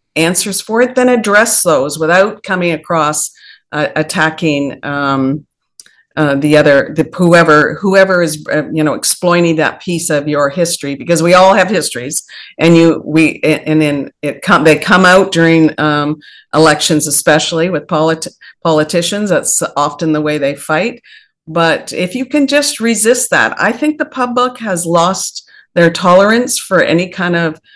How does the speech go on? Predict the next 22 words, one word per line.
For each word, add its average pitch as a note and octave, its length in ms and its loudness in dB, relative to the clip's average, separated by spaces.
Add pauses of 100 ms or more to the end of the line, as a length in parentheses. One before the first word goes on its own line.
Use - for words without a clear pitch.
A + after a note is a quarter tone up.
(140)
attacking, A#3+ 840 0 (500)
um, D3 560 -2 (160)
uh, D#3 320 -2
of, C#3+ 220 -2 (140)
of D#3+ 120 2
each D#3+ 280 0
other, G3+ 520 0
and, D3+ 360 -2
uh, G#2 160 -4 (360)
and D3+ 440 0
so E3+ 240 2
I F3+ 160 6
would F#3+ 160 0
just F3 180 0
stay E3 200 4
away D3+ 220 4
from D#3 260 -2
that. F#3 320 -2
At D#3 100 -6
least E3+ 340 -4
it's, - 240 -4
uh, D3+ 220 -2